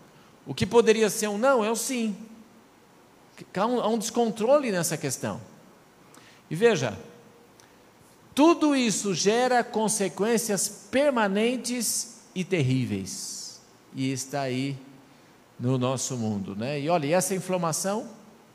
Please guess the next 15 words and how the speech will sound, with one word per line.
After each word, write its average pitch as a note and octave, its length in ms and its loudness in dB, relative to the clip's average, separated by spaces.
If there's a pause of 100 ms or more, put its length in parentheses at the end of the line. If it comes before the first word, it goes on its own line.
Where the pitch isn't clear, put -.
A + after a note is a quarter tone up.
(420)
ao E3 180 2
afetar E3 500 -2
a E3 40 -2
integridade, D#3 920 -4 (840)
pode D#3 240 -2
reduzir E3+ 640 0
o F#3+ 60 0
controle E3+ 580 0
da D#3+ 140 -2
pessoa F#3 500 -2
sobre G3 400 -2
os E3 120 -4
seus A#3+ 440 -4 (180)
hábitos E3+ 720 -6 (760)
alimentares. C#3+ 840 -4